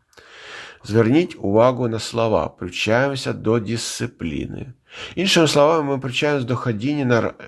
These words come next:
що робить нас ще більш гідними та більш врівноваженими.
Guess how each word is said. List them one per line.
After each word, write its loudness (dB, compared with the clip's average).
що 0
робить 4
нас 0
ще 4
більш 6
гідними 4
та 0
більш 2
врівноваженими. 2